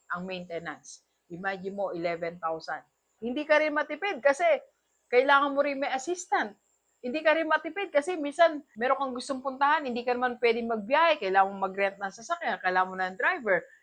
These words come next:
Hindi po matipid. So, maling akala na matipid ang retirement natin. Next, another maling akala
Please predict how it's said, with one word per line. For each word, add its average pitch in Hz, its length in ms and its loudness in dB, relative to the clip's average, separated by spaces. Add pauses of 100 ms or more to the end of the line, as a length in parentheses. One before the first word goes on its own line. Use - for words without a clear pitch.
(140)
Hindi 277 320 -6
po 302 320 -2
matipid. 262 560 -4
So, 190 160 -4
maling 247 400 -2
akala 302 480 4
na 233 160 -4
matipid 262 480 -4
ang 247 160 0
retirement 226 560 2
natin. 196 400 -2 (400)
Next, 311 320 0 (240)
another 320 560 4
maling 285 640 0 (240)
akala 294 560 6